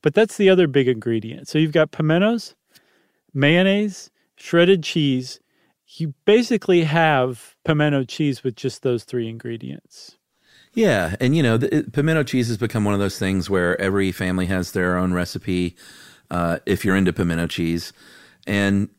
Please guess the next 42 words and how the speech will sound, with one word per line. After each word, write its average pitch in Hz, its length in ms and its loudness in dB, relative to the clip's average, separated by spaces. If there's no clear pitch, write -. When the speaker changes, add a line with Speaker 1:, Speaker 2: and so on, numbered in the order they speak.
Speaker 2:
like 175 180 -2
you 160 60 0
said, 123 200 0
there 123 100 4
are 127 40 0
some 123 200 -4
small 101 240 -2
variations. 92 540 0
You 113 60 -4
can 98 100 -2
add 95 140 -4
some 101 100 -4
little 95 160 0
spices 87 460 -4
here 95 100 0
and 90 140 0
there. 90 320 -2
You 98 100 -10
can 101 120 -2
add, 92 380 0
uh, 82 440 -2
some 95 280 -2
non-cheddars. 90 600 0
You 98 60 -2
can 92 140 -4
add 90 120 -2
a 87 80 -2
few 92 200 -6
different 82 260 -6
kinds 90 220 -4
of 82 60 -12
cheese 90 280 -4
if 87 100 -8
you 92 100 -2
want. 87 280 -2
Uh, 85 160 -4
proportions 113 540 -2
may 110 100 -2
change 113 300 -2
a 110 40 2
little 110 180 2
bit. 110 300 0